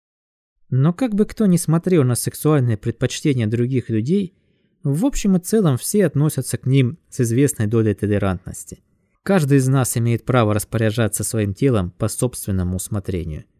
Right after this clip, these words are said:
Это нормально, так? А вот и нифига не так. Есть и другая философия на этот счёт. Только не ищите в ней глубины. Её там нет. Она простая, как рецепт жареной картошки.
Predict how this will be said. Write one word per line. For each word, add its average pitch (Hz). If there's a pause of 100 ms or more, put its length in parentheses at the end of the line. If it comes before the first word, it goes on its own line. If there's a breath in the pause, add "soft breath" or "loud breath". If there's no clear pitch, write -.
(300)
Это 147
нормально, 151
так? - (500)
А 202
вот 233
и 185
нифига 143
не 104
так. - (460)
Есть 180
и -
другая 190
философия 117
на 104
этот 98
счёт. - (440)
Только 151
не 208
ищите 160
в 117
ней 113
глубины. 117 (520)
Её 190
там 143
нет. 98 (340)
Она 160
простая, 147
как - (140)
рецепт 120
жареной 104
картошки. -